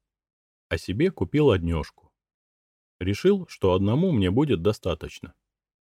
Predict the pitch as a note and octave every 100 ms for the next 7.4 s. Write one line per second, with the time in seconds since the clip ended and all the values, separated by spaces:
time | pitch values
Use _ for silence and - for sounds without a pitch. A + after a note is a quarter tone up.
0 | _ - F2+ F2 - D3+ D#3+ F2 E2 E2+
1 | G#2+ A#2+ A2+ _ _ _ _ - F2+ F#2
2 | G2+ A2 - G2 F#2+ G2 F#2 F2 - F2+
3 | F2+ E2+ _ _ _ - - B2+ C3 -
4 | A2+ A#2 A2+ - G#2+ F2+ F#2 - D#3+ D#3+
5 | C#3+ C#3 C#3 - B2 B2+ A#2 A2+ G#2+ -
6 | G#2 G2 G#2+ - G2+ G2 G#2+ - F#2+ F#2+
7 | - - F#2 F2+